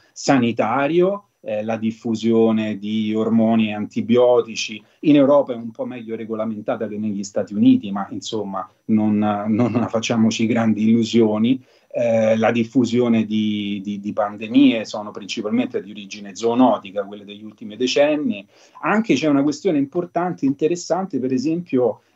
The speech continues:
eh, sul lavoro, cioè esistono ormai una serie di importanti studi psicologici che hanno evidenziato come, eh, il lavoro nelle linee di macellazione in particolare sia qualcosa di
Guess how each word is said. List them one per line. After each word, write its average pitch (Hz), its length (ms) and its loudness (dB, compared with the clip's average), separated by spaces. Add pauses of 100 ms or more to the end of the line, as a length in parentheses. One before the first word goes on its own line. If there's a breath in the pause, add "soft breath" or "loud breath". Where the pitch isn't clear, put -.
eh, 123 180 -4
sul 160 280 0
lavoro, 120 720 2 (260 soft breath)
cioè 139 580 2
esistono 117 800 -8
ormai 113 800 -2
una 104 280 -14
serie 139 400 2
di 127 260 -2
importanti 123 800 -6
studi 123 320 -2
psicologici 135 760 0
che 110 120 -2
hanno 110 180 -6
evidenziato 117 640 -4
come, 123 500 -2 (360 soft breath)
eh, 113 500 -2
il 127 200 2
lavoro 120 500 2
nelle 110 240 -2
linee 131 340 2
di 127 120 2
macellazione 120 920 2
in 101 100 -8
particolare 139 760 0
sia 117 260 -6
qualcosa 113 560 -6
di 101 220 -18